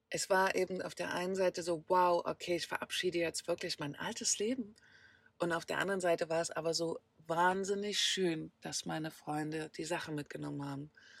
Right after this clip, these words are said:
Weil es ist bis heute so, dass, wenn ich sie besuchen gehe, ich immer noch so einen Teil von mir hängen sehe. Und es ist,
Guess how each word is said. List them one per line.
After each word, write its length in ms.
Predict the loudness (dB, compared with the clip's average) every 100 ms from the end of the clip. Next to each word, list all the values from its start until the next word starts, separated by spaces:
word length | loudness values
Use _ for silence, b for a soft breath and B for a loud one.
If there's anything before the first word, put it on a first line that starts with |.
| B _
Weil 400 | 0 2 2 0 -2
es 180 | -8
ist 280 | -8 -8 -10
bis 220 | -8 -8
heute 300 | -6 -6 -6
so, 280 | -8 -6 -8 B B B _
dass, 340 | -2 0 -2 0
wenn 160 | 2
ich 160 | 2 2
sie 120 | 0
besuchen 480 | 0 -2 -4 -4 -10
gehe, 260 | -10 -10 -12 B B B B _ _
ich 260 | -6 -6
immer 200 | -4 -2
noch 140 | -2 -2
so 140 | -4 -6
einen 240 | -6 -8
Teil 340 | -6 -2 -2 -2
von 220 | -4 -4
mir 160 | -4
hängen 420 | -2 -2 0 0 -2
sehe. 420 | -2 -2 -2 -4 B B B B
Und 360 | -2 0 0 -4 _ _ _ _ _ _ _ _ _ _ _ _ _ _
es 140 | -6
ist, 280 | -4 -4 -6